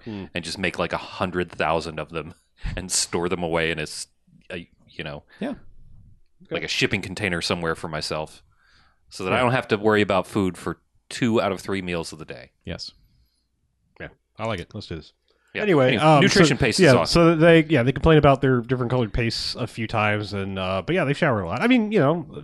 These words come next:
Speaker 1: for obvious reasons, 'cause che-,
Speaker 2: <laughs>
Speaker 1: cheap tits in a movie, I don't know. It's like
Speaker 2: Yeah.
Speaker 3: Cheap tits.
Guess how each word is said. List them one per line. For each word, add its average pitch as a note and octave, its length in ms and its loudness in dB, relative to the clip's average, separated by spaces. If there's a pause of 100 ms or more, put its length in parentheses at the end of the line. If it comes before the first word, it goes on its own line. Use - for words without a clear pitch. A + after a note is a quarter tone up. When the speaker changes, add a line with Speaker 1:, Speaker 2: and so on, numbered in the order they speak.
Speaker 1:
for G#3 160 2
obvious F3+ 260 4
reasons, C#3+ 400 0
'cause D3 520 -4 (280)
che-, C3 200 -8
Speaker 2:
<laughs> - 40 -20
Speaker 1:
cheap - 260 -6
tits E3 260 -2
in D3+ 80 0
a D3+ 40 2
movie, D#3+ 340 2
I C#3 80 0
don't C#3+ 100 -2
know. C#3+ 240 2
It's C3+ 160 -4
like B2+ 120 0
Speaker 2:
Yeah. B2 120 2
Speaker 3:
Cheap - 180 -2
tits. - 680 -12